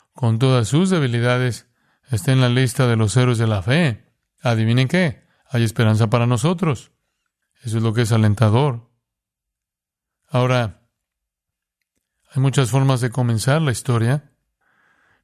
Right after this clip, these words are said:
pero retomemos la historia en el capítulo veintiséis, versículo uno. Hubo hambre en la tierra, eso es en la tierra de Israel, la tierra de Canaán. Todavía no le pertenece a Israel, todavía no hay nación.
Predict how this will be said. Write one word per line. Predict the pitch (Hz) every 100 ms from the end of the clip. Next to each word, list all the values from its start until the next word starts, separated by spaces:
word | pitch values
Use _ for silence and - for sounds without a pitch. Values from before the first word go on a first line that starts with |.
| -
pero | 139 143 139
retomemos | 135 131 147 156 185 175
la | 143
historia | - - 139 143
en | 135
el | 117
capítulo | 120 113 131 131 120
veintiséis, | 110 113 139 123
versículo | 120 104 120 123
uno. | 131 147 - _ _ _
Hubo | - 117 127
hambre | 143 131
en |
la | 117
tierra, | 117 139 160
eso | 147 - 127
es | 120 -
en | 127 120 113
la | 107
tierra | 127 120
de | 117
Israel, | 110 113 131 156 160
la | 127 -
tierra | 120 117
de |
Canaán. | 110 110 113 139 143 - _ _ _ _ _ _ _
Todavía | - 123 127 127
no | 127 123
le | 120
pertenece | 120 107 110 113 120 117
a |
Israel, | 113 120 123 147 143 - _ _ _ _
todavía | - 120 123
no | 120 127
hay | 123
nación. | 107 90 131 160 127